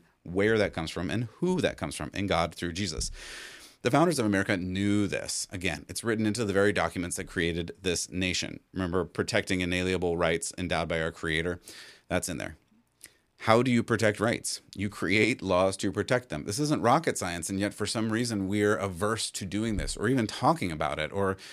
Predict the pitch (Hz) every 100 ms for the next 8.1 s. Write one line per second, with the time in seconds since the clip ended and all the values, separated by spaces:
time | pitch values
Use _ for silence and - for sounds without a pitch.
0 | - - 117 110 117 120 104 - 98 -
1 | 127 123 110 98 107 107 110 107 104 98
2 | 107 107 92 76 67 - _ _ _ -
3 | 104 - 120 107 180 - - - 104 117
4 | - 147 135 110 131 165 82 76 - 98
5 | 101 104 120 - 110 110 92 87 98 101
6 | 98 98 104 107 - 113 - 135 123 -
7 | - _ _ - 156 151 - 135 196 73